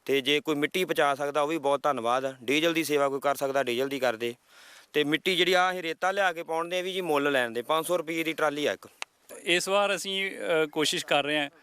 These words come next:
Speaker 2: ਕਿ ਬੰਨ ਦੇ ਉੱਤੇ ਜਾ ਕੇ ਜਿੱਥੇ ਜਿਹੜੀ ਚੀਜ਼ ਦੀ ਜ਼ਰੂਰਤ ਹੈ, ਜਿੰਨੀ ਜ਼ਰੂਰਤ ਆ, ਅਸੀਂ ਉਸ ਚੀਜ਼ ਨੂੰ ਪਹਿਲ ਦਈਏ,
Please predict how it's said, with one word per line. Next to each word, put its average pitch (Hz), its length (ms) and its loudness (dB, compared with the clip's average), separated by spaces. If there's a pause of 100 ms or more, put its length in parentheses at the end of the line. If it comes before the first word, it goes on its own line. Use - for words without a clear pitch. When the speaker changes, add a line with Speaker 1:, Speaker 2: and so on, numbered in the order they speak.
(320)
Speaker 2:
ਕਿ 147 140 -2
ਬੰਨ 147 340 0
ਦੇ 156 80 0
ਉੱਤੇ 151 240 0
ਜਾ 135 220 2
ਕੇ 143 200 -2
ਜਿੱਥੇ 143 340 -2
ਜਿਹੜੀ 160 400 -2
ਚੀਜ਼ 170 220 -4
ਦੀ 160 80 -6
ਜ਼ਰੂਰਤ 143 420 -4
ਹੈ, 165 60 2
ਜਿੰਨੀ 151 300 0
ਜ਼ਰੂਰਤ 139 400 -2
ਆ, 143 140 2
ਅਸੀਂ 160 220 -4
ਉਸ 165 200 0
ਚੀਜ਼ 151 200 -4
ਨੂੰ 151 160 -4
ਪਹਿਲ 143 260 0
ਦਈਏ, 131 280 -4